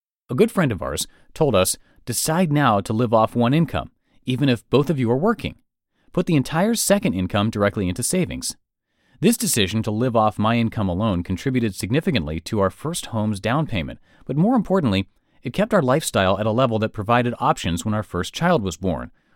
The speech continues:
or if an unexpected job loss would have occurred. If possible, begin making choices today, avoid debt, lifestyle creep, and high mortgage payments,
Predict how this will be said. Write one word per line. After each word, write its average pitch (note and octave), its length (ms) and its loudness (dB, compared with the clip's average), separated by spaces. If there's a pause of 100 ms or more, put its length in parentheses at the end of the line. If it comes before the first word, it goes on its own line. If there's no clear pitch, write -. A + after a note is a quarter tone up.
(100)
or C3+ 260 4
if A2 140 0
an G2+ 80 0
unexpected G2+ 640 -2
job G#2+ 260 2
loss D2+ 240 -4
would E2+ 80 -6
have D2 80 -8
occurred. D2+ 400 -8 (580)
If A3 180 -2
possible, D#3 420 0
begin D3 280 2
making D3+ 300 2
choices B2+ 420 -2
today, F#2 640 -2 (180)
avoid F2 380 -2
debt, F#2 260 -2 (280)
lifestyle F#2 480 -2
creep, G2 380 -4
and F2 100 -10
high F#2+ 180 -2
mortgage G2 400 -2
payments, D2 400 -8